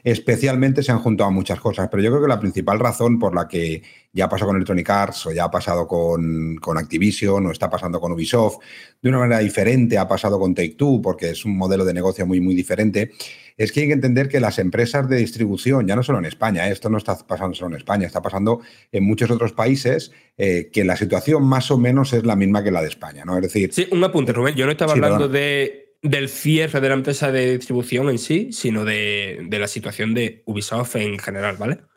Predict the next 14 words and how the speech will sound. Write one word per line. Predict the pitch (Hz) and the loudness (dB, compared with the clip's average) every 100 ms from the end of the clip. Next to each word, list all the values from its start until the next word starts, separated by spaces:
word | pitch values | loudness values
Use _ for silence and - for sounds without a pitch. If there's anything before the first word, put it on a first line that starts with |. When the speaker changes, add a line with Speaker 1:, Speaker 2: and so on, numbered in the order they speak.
| _ _ - | _ _ -6
Speaker 1:
Sí, | - 143 117 | 0 2 2
sí, | 123 | 2
sí, | 135 | 2
sí, | 120 | 2
no, | 120 | 4
no. | 131 131 | 4 4
La | 101 | 2
si-, | 113 - - | 0 -4 -8
la | 80 107 | -2 0
situación | 104 101 127 165 | 2 2 2 2
de | 160 | 2
todas | 135 120 | 2 4
las | 113 98 - 104 - | 4 2 0 -4 -2
empresas | 110 101 92 110 110 101 92 | 2 2 2 0 2 0 0